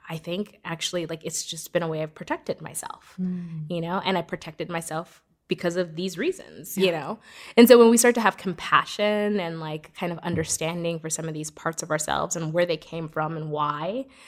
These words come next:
Speaker 1: I think it removes a lot of that stigma or some of those cultural stories that get mapped over things.
Speaker 2: Mm-hmm.
Speaker 1: 'Cause mostly we just wanna understand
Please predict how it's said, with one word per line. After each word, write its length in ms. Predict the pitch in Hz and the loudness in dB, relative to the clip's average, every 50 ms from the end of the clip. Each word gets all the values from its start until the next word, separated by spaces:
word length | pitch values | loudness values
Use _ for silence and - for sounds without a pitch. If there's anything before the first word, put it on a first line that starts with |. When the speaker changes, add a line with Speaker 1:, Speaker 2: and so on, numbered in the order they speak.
| - - - - - _ - | -20 -20 -20 -20 -20 _ -8
Speaker 1:
I 60 | 185 | -8
think 300 | - - 196 190 190 - | -2 0 0 0 0 -4
it 100 | - - | -6 -4
removes 400 | 165 165 165 170 170 170 156 156 | -4 -4 -2 0 -2 0 0 0
a 60 | 156 | -2
lot 200 | 160 156 156 156 | -2 -4 -6 -6
of 120 | 160 160 - | -10 -10 -10
that 200 | - - - - | -12 -10 -8 -8
stigma 560 | - - - 165 165 165 156 156 156 156 147 160 | -8 -2 -2 -2 -2 -2 -6 -8 -8 -8 -10 -10
or 60 | 156 | -10
some 180 | - 185 170 | -8 -8 -6
of 60 | 165 156 | -4 -4
those 200 | 156 151 - - | -4 -4 -6 -8
cultural 460 | - - 147 147 - - 151 147 156 | -8 -12 -14 -12 -12 -12 -12 -10 -10
stories 500 | - - - 147 147 147 151 160 170 - | -8 -8 -6 -8 -8 -6 -8 -8 -8 -10
that 100 | 180 175 | -12 -12
get 120 | - - 175 | -12 -8 -4
mapped 400 | 170 160 156 170 - - - 185 | -4 -4 -4 -6 -12 -4 -2 -2
over 260 | 180 180 - 202 220 | -2 0 -4 -6 -6
things. 640 | 214 - 247 254 262 285 294 285 233 190 170 165 180 | -4 -2 -2 0 0 0 0 0 -2 -2 -2 -2 -4
Speaker 2:
Mm-hmm. 200 | 196 185 196 220 - - | -4 -4 -4 -8 -2 6
Speaker 1:
'Cause 140 | - 330 294 | 8 10 10
mostly 320 | - 277 320 339 - 294 247 | 12 10 10 8 4 2 2
we 120 | 202 196 | 2 2
just 200 | 165 202 - - | 2 0 2 2
wanna 160 | 196 190 180 | 2 2 2
understand 920 | - 170 170 151 147 - - - - 127 135 143 156 156 151 156 151 151 | 0 -2 -4 -4 -2 -2 -4 -2 -2 -4 -6 -4 -6 -6 -6 -8 -10 -10